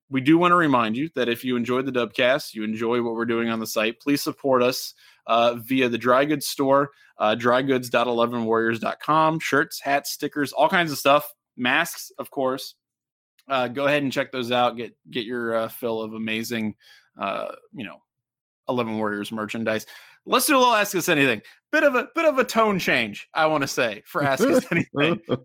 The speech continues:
Speaker 1: Not quite the same, not quite the same tenor as the first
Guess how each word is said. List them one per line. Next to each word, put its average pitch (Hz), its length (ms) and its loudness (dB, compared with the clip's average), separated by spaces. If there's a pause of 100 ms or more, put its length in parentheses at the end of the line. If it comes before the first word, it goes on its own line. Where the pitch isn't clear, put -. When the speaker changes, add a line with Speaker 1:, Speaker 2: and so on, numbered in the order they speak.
Speaker 1:
Not 302 220 0
quite 262 440 0
the 233 100 0
same, 196 520 -2 (240)
not 285 280 0
quite 269 320 -2
the 226 100 -4
same 175 500 -6
tenor 120 540 -2 (260)
as 139 180 0
the 147 140 -2
first - 640 -2